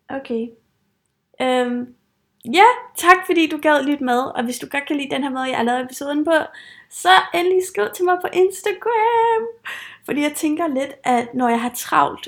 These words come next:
og ikke ligesom kan redigere en podcast episode til tiden, så tænker jeg, "Nå, men hvorfor kan jeg ikke bare sidde ned og tale i ti minutter om, hvad jeg li-, om bestemte emner?"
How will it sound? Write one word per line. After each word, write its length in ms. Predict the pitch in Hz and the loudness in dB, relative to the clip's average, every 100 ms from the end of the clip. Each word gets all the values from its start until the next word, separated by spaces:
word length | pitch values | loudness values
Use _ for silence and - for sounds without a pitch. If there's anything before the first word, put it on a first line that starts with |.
| - | -6
og 160 | 226 226 | 0 0
ikke 140 | 226 | -2
ligesom 520 | 247 240 233 208 202 - | -6 -4 -4 -4 -8 -10
kan 200 | - 220 | -4 0
redigere 460 | 226 220 240 240 - | 0 -2 -2 -2 0
en 140 | 220 | -4
podcast 460 | 208 202 202 202 - | -6 -12 -14 -14 -14
episode 300 | 202 - 208 | -14 -10 -12
til 160 | 202 | -12
tiden, 340 | - 240 226 - - _ | -12 -10 -10 -12 -20 _
så 140 | - | -10
tænker 300 | 359 302 285 | -4 -2 -2
jeg, 100 | 302 | -2
"Nå, 80 | 254 | -2
men 260 | 226 226 - - 247 | -2 -4 -10 -14 -6
hvorfor 240 | 302 320 | -6 -6
kan 100 | - | -6
jeg 60 | 240 | -6
ikke 120 | 233 | -6
bare 100 | 202 | -10
sidde 280 | - 254 302 | -8 -6 -4
ned 200 | 240 - | -4 -6
og 60 | |
tale 240 | - 214 208 | -6 -6 -6
i 60 | |
ti 180 | 208 233 | -6 -4
minutter 380 | 220 214 233 262 - - | -4 -4 -6 -10 -12 -6
om, 520 | 220 202 196 190 226 _ _ _ _ - | -4 -4 -8 -12 -16 _ _ _ _ -10
hvad 180 | 208 226 | 0 2
jeg 140 | 233 | 2
li-, 220 | 226 220 | -2 -2
om 340 | 240 226 214 - | 0 0 -2 -6
bestemte 440 | 233 - 285 - | -8 -6 -6 -4
emner?" 260 | 233 240 | -2 -2